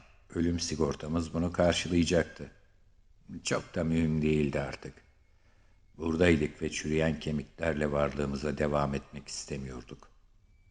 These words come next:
Dişçi bize izleyeceği prosedürü anlatırken ağzımdaki şeffaf plakları fark etti.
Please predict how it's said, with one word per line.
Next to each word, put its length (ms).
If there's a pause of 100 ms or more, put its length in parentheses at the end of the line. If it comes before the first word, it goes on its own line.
(1160)
Dişçi 400
bize 220
izleyeceği 640
prosedürü 560
anlatırken 920
ağzımdaki 680
şeffaf 460
plakları 440
fark 360
etti. 320